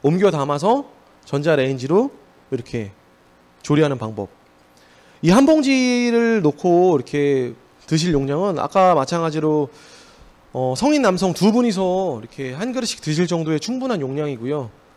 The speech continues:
좀 소식하시는 여성분들이라면 정말 세 분이서 드실 정도로 양이 되는데, 예, 애터미에서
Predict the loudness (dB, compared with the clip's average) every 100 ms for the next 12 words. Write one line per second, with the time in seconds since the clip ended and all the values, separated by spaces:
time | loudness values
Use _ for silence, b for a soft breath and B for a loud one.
0 | _ -14 -2 -2 -2 -4 -2 -2 -2 0
1 | 0 2 0 -2 -4 -2 0 0 -2 -6
2 | -2 -2 0 -4 -4 -6 -6 -6 -4 -2
3 | -2 -4 -8 b b _ 0 0 -2 -4
4 | -2 -2 -2 -4 b b b b b b
5 | _ -10 -10 -6 -4 -2 0 0 0 2
6 | 2 -2